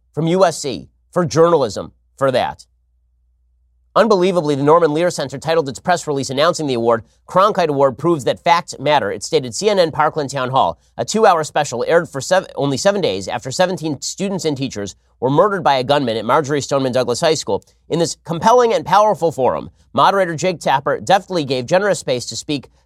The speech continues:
to gun control advocates, politicians, Parkland students, parents, and a representative from the N R A.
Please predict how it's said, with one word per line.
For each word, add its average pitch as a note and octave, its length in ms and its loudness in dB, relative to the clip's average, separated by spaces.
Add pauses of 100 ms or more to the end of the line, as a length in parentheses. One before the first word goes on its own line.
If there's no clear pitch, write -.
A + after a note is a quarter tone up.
to - 80 -10
gun F#3 240 2
control D3+ 300 0
advocates, C3+ 400 0
politicians, C#3 580 -2 (240)
Parkland F#3+ 420 2
students, D3 400 -4
parents, F#3 360 2
and A2+ 100 -8
a A#2+ 60 -4
representative C#3+ 600 -2
from B2+ 120 -6
the A2+ 100 0
N G#2 80 0
R G2 180 0
A. A#2+ 220 0